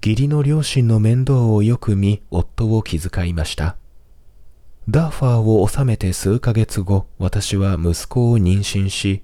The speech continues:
数年後には娘が生まれました。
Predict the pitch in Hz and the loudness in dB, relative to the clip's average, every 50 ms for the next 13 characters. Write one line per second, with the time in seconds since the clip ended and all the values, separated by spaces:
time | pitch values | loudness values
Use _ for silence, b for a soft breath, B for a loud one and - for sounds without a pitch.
0 | - - - - 127 131 143 147 151 147 147 143 147 147 143 147 139 113 90 80 | -12 -16 -6 0 0 2 2 2 2 0 0 0 0 0 2 2 2 2 2 2
1 | 71 73 80 80 - - - 123 131 127 113 104 95 80 62 73 80 76 67 65 | 0 0 -2 -4 -4 -4 -4 -2 -2 0 0 0 -2 -2 -2 -2 -2 -2 0 0
2 | 67 65 73 - - - 80 80 - | -2 -2 -2 -4 -2 -4 -4 -4 -4